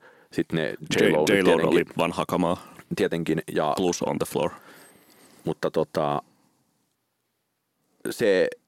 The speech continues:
Speaker 2: Ja sitten niinku espanjankielisen tuotannon oikeastaan sitten niinku, okei, Shakiralla nyt oli silleen niinku Chantage siinä, mutta, mutta sitten
Speaker 1: Oliko
Speaker 2: niinku
Speaker 1: se siinä?
Speaker 2: Oli.
Speaker 1: Okei.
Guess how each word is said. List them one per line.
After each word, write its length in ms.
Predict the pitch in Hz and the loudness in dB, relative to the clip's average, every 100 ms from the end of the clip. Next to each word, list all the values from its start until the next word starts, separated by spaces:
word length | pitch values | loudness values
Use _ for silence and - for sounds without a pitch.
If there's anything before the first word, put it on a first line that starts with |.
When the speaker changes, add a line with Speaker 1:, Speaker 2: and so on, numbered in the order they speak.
| _ 107 | _ -2
Speaker 2:
Ja 120 | 113 101 | 0 2
sitten 300 | 113 - 90 | 0 0 2
niinku 180 | 101 | 2
espanjankielisen 720 | 120 123 135 117 110 110 104 95 | 2 2 2 2 4 2 2 2
tuotannon 440 | 104 101 101 95 | 2 4 2 2
oikeastaan 380 | 85 87 - 90 | 2 0 0 -2
sitten 220 | 87 - | 0 0
niinku, 240 | 85 - - - - - - - | 2 0 -6 -14 -14 -16 -16 -8
okei, 340 | 226 92 95 | -4 -2 -2
Shakiralla 440 | 90 98 92 85 85 | -2 0 2 2 2
nyt 120 | 85 | 2
oli 140 | 85 85 | 2 2
silleen 300 | 80 78 73 | 2 2 0
niinku 300 | 73 76 50 - - - - - - | 0 0 0 -4 -10 -10 -10 -6 -4
Chantage 500 | 80 78 73 78 73 | -4 -4 -4 -4 -6
siinä, 340 | - 71 78 - - _ _ - | -4 -4 -4 -8 -18 _ _ -6
mutta, 760 | - 78 - 80 76 73 73 - - - | -4 -4 -4 -2 0 2 0 -2 -8 -4
mutta 220 | 76 - | -2 -2
sitten 220 | 76 - | -4 0
Speaker 1:
Oliko 160 | 143 98 | 2 2
Speaker 2:
niinku 120 | - | 2
Speaker 1:
se 60 | 80 | 0
siinä? 180 | 62 - - | -2 -6 -4
Speaker 2:
Oli. 160 | 107 82 - | -4 -4 -6
Speaker 1:
Okei. 220 | 113 - | -6 -4